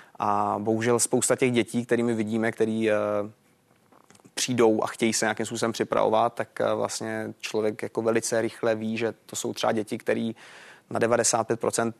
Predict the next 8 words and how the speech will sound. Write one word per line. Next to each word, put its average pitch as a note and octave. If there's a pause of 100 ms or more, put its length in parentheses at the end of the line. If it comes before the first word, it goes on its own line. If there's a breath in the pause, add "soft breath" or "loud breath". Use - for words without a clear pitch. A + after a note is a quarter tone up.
tam A#2+
neuspějou. - (540)
Jo, G1+
jako A2+
víte A2+
to A#2
vlastně A2+
dopředu, B2